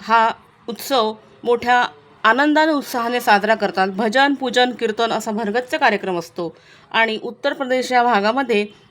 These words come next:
तिथल्या मंदिरांमध्ये हनुमानाच्या मंदिरांमध्ये सुंदरकांड हा ग्रंथ, त्या ग्रंथामध्ये हनुमानाचं पराक्रम, शौर्य,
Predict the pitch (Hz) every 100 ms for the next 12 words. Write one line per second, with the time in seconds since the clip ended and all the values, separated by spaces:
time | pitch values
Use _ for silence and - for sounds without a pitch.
0 | _ _ _ _ - 233 226 240 233 233
1 | 220 233 240 294 294 269 226 214 233 -
2 | - - _ 220 240 254 262 277 277 233
3 | 220 220 220 233 208 202 208 _ _ _
4 | _ _ - 254 262 294 294 269 247 262
5 | 233 226 214 214 220 233 254 226 202 208
6 | 233 233 208 202 226 254 262 262 262 262
7 | 240 233 240 240 240 233 - 220 220 208
8 | 208